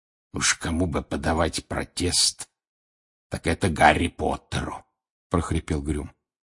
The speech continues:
"Но смешно сказать, я еще и слова от него не слышал".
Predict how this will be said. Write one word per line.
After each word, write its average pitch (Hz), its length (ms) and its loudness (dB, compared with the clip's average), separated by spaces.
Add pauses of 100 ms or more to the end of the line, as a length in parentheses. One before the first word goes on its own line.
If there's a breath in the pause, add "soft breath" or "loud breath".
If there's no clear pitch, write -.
(360)
"Но - 140 0
смешно 85 440 2
сказать, 85 600 2 (360)
я 92 140 4
еще 92 300 4
и 101 80 8
слова 104 420 10
от 78 140 -2
него 85 240 2
не 92 120 0
слышал". - 460 -2